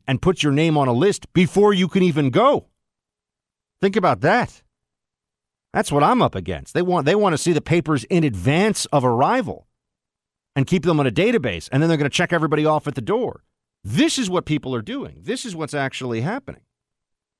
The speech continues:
It's awful, honestly. It's awful. And people that go along with it should be, the people that enthusiastically enforce this stuff should be ashamed of themselves. Absolutely ashamed. Uh, but they're not. They think they're saving us from the virus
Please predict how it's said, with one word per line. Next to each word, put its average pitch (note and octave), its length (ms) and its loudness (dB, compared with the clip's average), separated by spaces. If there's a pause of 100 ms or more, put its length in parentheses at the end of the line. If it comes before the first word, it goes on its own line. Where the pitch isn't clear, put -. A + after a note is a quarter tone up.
(1040)
It's - 140 -20
awful, - 400 -12 (280)
honestly. D#2+ 440 -14 (300)
It's F2+ 200 -12
awful. A#2 360 -8
And A2 120 -4
people C#3+ 260 -2
that A#2+ 100 -6
go A#2 120 -2
along F#2 260 -2
with F2+ 100 -8
it F2 80 -8
should F2 140 -10
be, F2 160 -8 (120)
the G#2 160 -6
people F3 300 0
that C#3 140 2
enthusiastically A#2+ 840 0
enforce F#2+ 320 -6
this E2+ 160 -10
stuff E2+ 220 -10
should F2+ 160 -10
be E2 120 -12
ashamed E2+ 380 -10
of - 80 -20
themselves. - 480 -20 (460)
Absolutely G2 960 -4 (520)
ashamed. E2 520 -10 (1400)
Uh, D2 200 -14
but A#2 120 -6
they're E3+ 100 2
not. F3 180 2
They A3 80 0
think E4 200 0
they're C#4+ 140 -2
saving F4+ 500 0
us B3+ 160 -2
from C4 200 -8
the A#3 80 -2
virus C#4+ 800 -6